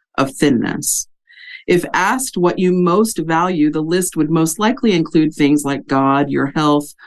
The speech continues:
love and compassion, inner peace, and your family. Few of us would respond that the size and shape of our figure is what truly matters.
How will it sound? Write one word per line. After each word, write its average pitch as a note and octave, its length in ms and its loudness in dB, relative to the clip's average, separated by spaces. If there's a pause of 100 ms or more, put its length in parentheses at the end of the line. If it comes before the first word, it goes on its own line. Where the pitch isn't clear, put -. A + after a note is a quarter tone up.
(280)
love F3+ 240 4
and G3 120 0
compassion, E3 720 -2
inner E3+ 340 2
peace, D#3 440 2
and - 160 2
your C#3 160 0
family. - 640 -2 (520)
Few A#3+ 260 4
of G#3+ 140 2
us F#3+ 240 0
would F3 160 2
respond F3+ 560 2
that D3+ 120 -4
the D#3 80 -2
size F3+ 460 2
and D3 160 2
shape F#3 280 -2
of D3+ 120 -4
our D3 120 2
figure F3 380 2
is - 220 0
what C#3+ 180 -2
truly F#3 420 4
matters. D3+ 760 -2